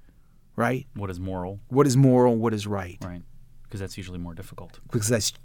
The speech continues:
Speaker 1: usually more difficult.
Speaker 2: Yep.
Speaker 1: And, and that's the thing that came to my mind.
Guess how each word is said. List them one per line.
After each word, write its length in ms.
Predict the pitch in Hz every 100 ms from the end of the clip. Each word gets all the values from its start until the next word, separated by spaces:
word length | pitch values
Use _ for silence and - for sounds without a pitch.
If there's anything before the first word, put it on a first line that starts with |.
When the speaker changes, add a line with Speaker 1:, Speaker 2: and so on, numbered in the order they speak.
| - -
Speaker 1:
usually 320 | 110 104 101
more 160 | 98
difficult. 520 | 95 - 92 - 95 -
Speaker 2:
Yep. 120 | 98 - - _ -
Speaker 1:
And, 120 | 151 165 -
and 160 | 160
that's 220 | 165 160
the 80 | 185
thing 200 | 160 180
that 80 | 156
came 240 | - 165 170
to 80 | 160
my 120 | 147
mind. 240 | 139 120